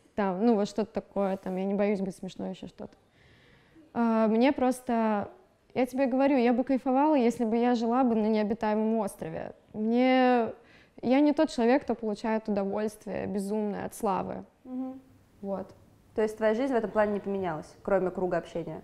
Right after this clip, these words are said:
Speaker 1: Нет.
Speaker 2: Хотела вернуться, а, к твоему альбому и к тому, что у тебя будет сейчас как у артиста происходить. А, так как сейчас, а,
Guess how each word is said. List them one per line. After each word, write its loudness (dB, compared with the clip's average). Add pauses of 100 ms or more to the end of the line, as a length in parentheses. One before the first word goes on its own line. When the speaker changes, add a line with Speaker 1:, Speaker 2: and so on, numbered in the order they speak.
(120)
Speaker 1:
Нет. 4 (240)
Speaker 2:
Хотела 2
вернуться, 0
а, 4
к -6
твоему 2
альбому 4
и 2
к -12
тому, -4
что -8
у -20
тебя -6
будет -4
сейчас -6
как -6
у 4
артиста -4
происходить. -8
А, -2 (800)
так 4
как -12
сейчас, -2
а, 2